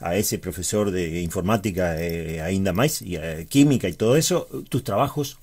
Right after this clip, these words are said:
recontra hiper mega bien hechos. Lo que sí te voy a, a comentar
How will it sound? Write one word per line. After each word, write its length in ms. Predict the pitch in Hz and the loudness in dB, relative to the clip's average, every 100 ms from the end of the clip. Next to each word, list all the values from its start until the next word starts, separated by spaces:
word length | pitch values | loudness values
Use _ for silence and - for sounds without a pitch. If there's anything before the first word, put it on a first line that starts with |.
| - - | -16 -4
recontra 500 | 156 160 202 175 165 | 0 4 4 4 0
hiper 240 | 147 156 | 2 0
mega 300 | 139 156 135 | 2 4 4
bien 180 | 113 98 | 4 2
hechos. 340 | 90 80 - - - - - - | -2 -6 -14 -20 -20 -20 -20 -12
Lo 220 | - 139 160 | 2 4 6
que 100 | 165 | 4
sí 160 | 214 | 2
te 120 | 220 | 2
voy 140 | 202 196 | 2 2
a, 480 | 190 165 127 117 113 | 2 0 -2 -6 -6
a 100 | - | 0
comentar 520 | 117 127 165 185 | 2 4 4 2